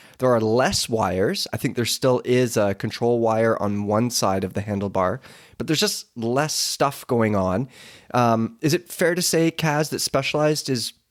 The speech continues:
really nailing this e-bike integration at this point?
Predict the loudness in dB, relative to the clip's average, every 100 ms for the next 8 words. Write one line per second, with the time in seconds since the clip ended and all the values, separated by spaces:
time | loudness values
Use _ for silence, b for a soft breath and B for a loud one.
0 | _ -2 2 2 2 2 2 2 2 -2
1 | -4 -4 -4 -2 0 0 -2 -2 0 0
2 | 0 -2 -4 -4 -4 -4 -2 -4